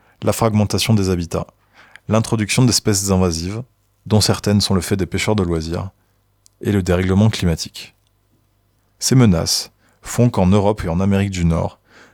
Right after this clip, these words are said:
le rythme d'extinction des poissons d'eau douce est cent douze fois supérieur au rythme naturel.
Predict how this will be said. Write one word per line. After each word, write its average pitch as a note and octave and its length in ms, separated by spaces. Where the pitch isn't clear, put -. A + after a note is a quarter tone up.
le F#2+ 140
rythme A2 260
d'extinction G#2 540
des G2+ 80
poissons G#2+ 320
d'eau F#2+ 140
douce F2+ 340
est G#2 80
cent - 240
douze A#2 240
fois B2 260
supérieur F#2+ 600
au F2+ 60
rythme G2 260
naturel. E2 560